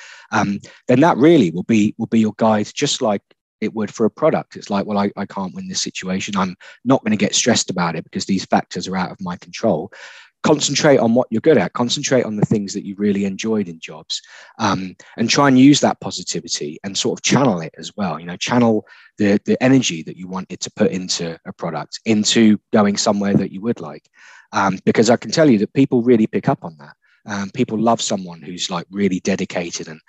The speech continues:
perhaps has had a bit of a bad run of luck, but really wants to, to go somewhere they like. Um, definitely don't stress. And the other thing I've noticed as well is I've had, um, I've been lucky enough to have a bit of time off between jobs, is, um, if you do have any routines, if you do have anything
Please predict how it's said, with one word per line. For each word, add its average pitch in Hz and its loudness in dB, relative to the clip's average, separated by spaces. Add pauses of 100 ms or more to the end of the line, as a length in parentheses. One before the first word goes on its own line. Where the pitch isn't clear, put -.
(180)
perhaps 117 2
has 101 0
had 95 2
a 92 0
bit 98 4
of 92 -8
a 92 -6
bad 95 0
run 92 -8
of 85 -16
luck, 95 -2
but - -8
really 98 2
wants 90 -8
to, 92 -4 (280)
to 98 -8
go 95 2
somewhere 87 -2
they 82 -10
like. 92 -4 (380)
Um, 98 -4 (260)
definitely 131 2
don't 98 0
stress. - -6 (300)
And 117 2
the 127 6
other 156 6
thing 104 0
I've 95 -8
noticed - -12
as - -6
well 101 2
is 90 -2
I've 110 2
had, 92 -4 (100)
um, 87 -12
I've 101 -6
been 101 -2
lucky 107 -4
enough - -10
to 185 -10
have 90 -8
a - -8
bit 139 -4
of - -12
time 90 -8
off 82 -16
between 78 -20
jobs, - -14
is, 98 0
um, 92 -2 (320)
if - 2
you 107 0
do 165 6
have 131 2
any 101 2 (320)
routines, 101 0
if 101 -10
you 101 -10
do 131 4
have 123 2
anything 110 0